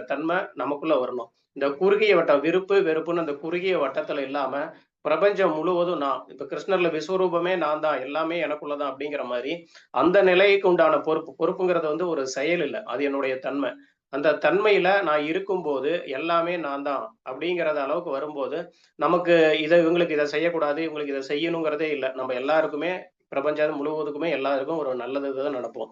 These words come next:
அந்த பொறுப்புங்கிறது ஒண்ணு கவனம் இருக்கணும். அப்புறம் முடிவு. முடிவு பார்த்தா, நமக்கு யாரை பார்த்தாலும் நம்ம, நமக்குள்ள இருக்கிற ஒரு தன்மை, அந்த டேட்டா வச்சு நம்ம அடுத்தவங்களையும் முடிவு பண்ணிடுவோம்.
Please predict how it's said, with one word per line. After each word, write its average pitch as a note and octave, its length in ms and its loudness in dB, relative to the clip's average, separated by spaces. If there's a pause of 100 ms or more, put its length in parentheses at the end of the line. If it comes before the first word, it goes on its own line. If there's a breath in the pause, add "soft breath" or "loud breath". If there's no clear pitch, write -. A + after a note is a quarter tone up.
(380 loud breath)
அந்த C3+ 160 4 (220)
பொறுப்புங்கிறது E3+ 600 4
ஒண்ணு C#3+ 280 2
கவனம் C3 320 0
இருக்கணும். A2+ 280 -10 (640)
அப்புறம் G3+ 340 4 (100)
முடிவு. D3+ 380 2 (240)
முடிவு G#3 300 -2
பார்த்தா, E3+ 240 2
நமக்கு D#3+ 260 0
யாரை D#3 300 0
பார்த்தாலும் E3+ 440 0
நம்ம, D3 200 -4
நமக்குள்ள F3 580 -4
இருக்கிற D#3+ 320 -2 (120)
ஒரு C#3 200 -8
தன்மை, D3 320 -6
அந்த C3+ 240 -6
டேட்டா D3+ 320 0 (240)
வச்சு C3+ 360 -6 (120)
நம்ம D#3 200 2
அடுத்தவங்களையும் F3 640 4
முடிவு D#3+ 240 0
பண்ணிடுவோம். A#2+ 400 -8